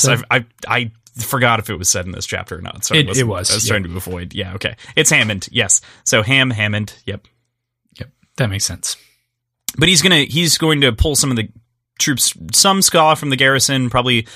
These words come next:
Speaker 1: probably a handful, um, whoever he can kind of pull who are sympathetic, to the cause, of course, he will, he will try to take.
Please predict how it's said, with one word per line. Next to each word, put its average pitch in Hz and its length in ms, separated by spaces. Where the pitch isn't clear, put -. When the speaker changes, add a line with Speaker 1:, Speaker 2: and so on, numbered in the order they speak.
Speaker 1:
probably 139 240
a 110 40
handful, 113 680
um, 104 380
whoever 107 540
he 104 140
can 104 180
kind 101 200
of 92 220
pull 101 340
who 95 160
are 95 60
sympathetic, 95 640
to 92 60
the 98 80
cause, 123 460
of 101 120
course, 107 360
he 98 140
will, 98 340
he 98 100
will 95 100
try - 140
to 95 80
take. 123 300